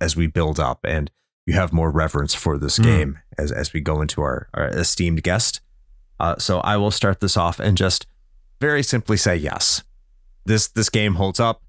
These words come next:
Speaker 1: I will say that it does take a while to get into a groove,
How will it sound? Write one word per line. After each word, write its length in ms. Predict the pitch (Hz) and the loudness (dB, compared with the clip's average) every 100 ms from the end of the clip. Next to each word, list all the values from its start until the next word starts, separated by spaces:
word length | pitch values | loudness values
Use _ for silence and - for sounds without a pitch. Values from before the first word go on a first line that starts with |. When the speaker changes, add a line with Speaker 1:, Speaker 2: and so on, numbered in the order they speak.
| _ _ _ _ | _ _ _ _
Speaker 1:
I 120 | 117 120 | -2 2
will 220 | 117 120 | 2 2
say 600 | - 127 117 113 107 95 - _ _ _ _ - | 2 2 2 2 0 -4 -12 _ _ _ _ -10
that 260 | 110 117 107 | -2 0 0
it 140 | 113 | -2
does 240 | 120 117 - | 0 -2 0
take 180 | 113 104 | 0 0
a 40 | |
while 460 | 92 98 104 101 101 | 0 0 2 0 -2
to 140 | - 95 | -2 0
get 200 | 104 - - | 0 -2 0
into 360 | 104 - 104 | 2 4 2
a 60 | 87 | 2
groove, 640 | - 90 104 214 - | 0 0 2 0 -2